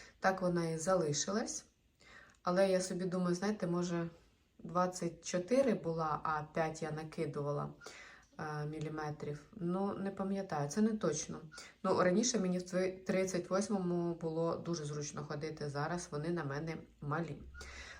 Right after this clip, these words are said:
А тридцять дев'ятий в самий раз. І довжина устілки двадцять чотири і п'ять. І, до речі, <laughs> е, я тут передивляюсь всі, е, все своє взуття.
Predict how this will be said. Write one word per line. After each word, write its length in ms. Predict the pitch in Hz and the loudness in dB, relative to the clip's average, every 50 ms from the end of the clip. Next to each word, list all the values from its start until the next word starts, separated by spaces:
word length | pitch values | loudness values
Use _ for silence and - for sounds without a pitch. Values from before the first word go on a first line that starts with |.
| - - | -4 4
А 140 | - 170 175 | 6 6 6
тридцять 640 | 175 - 180 190 196 180 - 175 165 165 - - - - - - - | 6 4 2 2 2 4 4 4 4 4 2 -6 -12 -16 -16 -8 0
дев'ятий 800 | 156 165 180 180 175 185 185 208 220 220 - 233 240 240 - - - _ - | 8 10 10 12 12 10 10 8 6 4 2 0 0 0 -2 -10 -18 _ -12
в 40 | - | 2
самий 360 | - 175 190 202 190 170 151 | 8 8 8 10 8 6 6
раз. 320 | 143 139 139 143 - - - - - - | 6 4 2 0 -4 -10 -14 -14 -6 0
І 180 | 190 208 220 | 2 2 2
довжина 560 | 220 - 170 160 170 160 160 170 160 170 175 - | 2 2 2 2 2 2 2 2 4 4 4 4
устілки 560 | - 196 196 - - 175 160 156 - 156 147 | 4 0 0 0 0 0 0 0 -2 -4 -4
двадцять 540 | - 175 175 - 170 180 180 - 175 - - | -4 -4 0 4 4 4 4 2 -4 -6 -6
чотири 320 | - - - 180 175 175 | -8 4 6 8 8 8
і 120 | - 165 | 6 4
п'ять. 340 | 170 - 139 120 - - - - - - - - - - - - - - _ | 0 2 2 2 2 -2 -8 -14 -16 -16 -14 -14 -12 -12 -14 -14 -16 -8 _
І, 180 | 220 220 233 - | 4 4 4 4
до 200 | - 175 190 180 | 4 6 8 8
речі, 320 | 170 165 160 160 - - - - 226 | 8 8 6 6 4 4 4 2 2
<laughs> 220 | 226 - - - - - - - - - - - - - - - | 2 2 2 -2 -10 -12 -10 -8 -8 -8 -8 -8 -10 -8 0 2
е, 160 | 180 175 170 170 | 4 4 4 4
я 160 | 175 185 185 | 4 4 2
тут 200 | 185 185 185 - | 2 0 0 4
передивляюсь 760 | 185 180 175 175 - 175 170 175 175 165 165 160 156 - - - | 4 4 4 4 2 0 2 2 2 2 0 -2 -4 -6 -6 -4
всі, 260 | - - - 180 175 | -4 -2 2 2 2
е, 440 | 160 151 - - - 170 165 170 170 | 2 2 -4 -6 -6 -4 -4 -4 -4
все 200 | - - 180 175 | -2 0 0 0
своє 300 | 170 - - 175 170 165 | 0 0 2 2 2 2
взуття. 480 | 156 - - 185 175 - 240 240 262 | 0 -2 -4 -4 -4 0 0 0 0